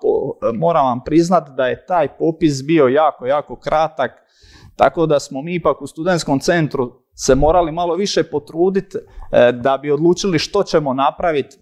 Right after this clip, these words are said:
u sljedećem periodu kao jedan novi iskorak u studentskom standardu.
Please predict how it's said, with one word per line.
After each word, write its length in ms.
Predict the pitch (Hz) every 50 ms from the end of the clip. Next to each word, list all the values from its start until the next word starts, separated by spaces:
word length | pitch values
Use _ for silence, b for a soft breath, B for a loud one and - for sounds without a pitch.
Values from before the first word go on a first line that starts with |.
| _ _ _ _ _ _ _ _ _ _ _ _ _ -
u 80 | - 131
sljedećem 600 | - - 151 147 151 165 151 - - 139 123 117 -
periodu 420 | 160 175 180 170 156 143 139 131
kao 220 | 123 - 139 131 135
jedan 320 | 147 156 156 143 131 127
novi 240 | 156 160 151 143 143
iskorak 460 | 131 - - - 123 117 113 107 -
u 40 | -
studentskom 520 | - - 123 123 123 120 110 - - 104
standardu. 560 | - - 113 101 92 - - - - - 131